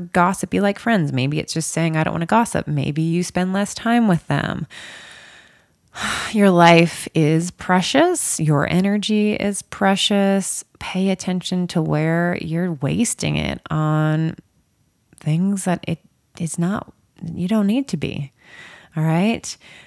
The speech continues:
Um, and I'm here for you. Again, you know, comment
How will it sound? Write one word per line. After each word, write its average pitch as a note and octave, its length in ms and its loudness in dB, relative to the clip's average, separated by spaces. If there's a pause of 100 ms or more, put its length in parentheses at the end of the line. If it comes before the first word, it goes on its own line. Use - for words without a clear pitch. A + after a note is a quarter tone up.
(200)
Um, D#3 680 4 (1800)
and D#3+ 420 2
I'm E3 280 2
here F#3+ 240 2
for - 160 -2
you. G#3 500 4 (880)
Again, G3 720 2
you E3 120 2
know, D#3 320 0 (1000)
comment E3+ 720 2